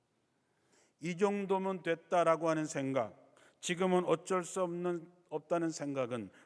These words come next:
불신앙의 생각입니다. 믿음이 없는 것이지요. 생각의 틀에 갇혀서 더 이상 나가지 못하게 하는 것을 경계해야 됩니다. 어떤 사람이 낚시를 하면서 큰 고기를 잡으면 놓아주고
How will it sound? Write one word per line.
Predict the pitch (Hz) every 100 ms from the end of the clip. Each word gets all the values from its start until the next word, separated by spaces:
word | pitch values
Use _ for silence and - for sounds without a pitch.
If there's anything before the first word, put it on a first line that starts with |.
| _ -
불신앙의 | 131 135 165 151 143 143
생각입니다. | 151 147 147 127 107 92 - - _ _ _
믿음이 | - 147 170 165
없는 | 143 156 160
것이지요. | 156 - - - - _ _ _ _ _ _ _ _ _
생각의 | - 165 160 151 156
틀에 | 165 156
갇혀서 | 147 147 151 143 147
더 | - 147
이상 | 147 147 143
나가지 | 139 139 127 135 - - _ _
못하게 | 113 120 - 123 120
하는 | - 120 113
것을 | 107 104 151 180
경계해야 | 175 120 123 131 131 127
됩니다. | 120 110 98 _ _ _ _ _ _ _ _ _ _ _ _ _ _ _ _ _ _ _ _ -
어떤 | 127 143
사람이 | 135 135 139 139
낚시를 | 131 - 147 139
하면서 | 135 143 139 143
큰 | - - 156
고기를 | 147 143 143
잡으면 | 135 131 139 143
놓아주고 | 131 135 135 131 139 170 196